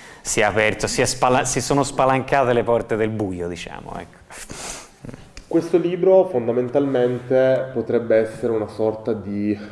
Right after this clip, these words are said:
Speaker 2: racconto di sentimenti forti, di sentimenti quali amicizia, amore,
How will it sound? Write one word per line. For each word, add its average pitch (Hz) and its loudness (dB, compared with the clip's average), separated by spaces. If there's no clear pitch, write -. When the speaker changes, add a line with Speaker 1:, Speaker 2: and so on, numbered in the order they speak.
Speaker 2:
racconto 107 -4
di 101 -4
sentimenti 107 -4
forti, 117 0
di 95 -8
sentimenti 101 -6
quali 98 -4
amicizia, 98 -6
amore, 101 -6